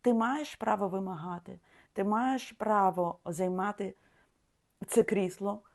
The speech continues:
ти маєш право щось вимагати для себе, чи ти не маєш права цього. І це були важливі питання, які нам дали можливість побудувати потім ті стосунки в нашій родині, які є. Але це були непрості питання.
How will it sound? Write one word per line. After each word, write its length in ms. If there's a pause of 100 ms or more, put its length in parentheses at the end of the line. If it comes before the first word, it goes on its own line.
ти 140
маєш 340
право 440 (300)
щось 420 (1040)
вимагати 500
для 180
себе, 400
чи 160
ти 100
не 120
маєш 360
права 340
цього. 320 (840)
І 240
це 160
були 180
важливі 380
питання, 400
які 260
нам 220
дали 480 (440)
можливість 520
побудувати 680
потім 440
ті 160
стосунки 460
в 40
нашій 200
родині, 380
які 280
є. 240 (100)
Але 220
це 140
були 200
непрості 720
питання. 680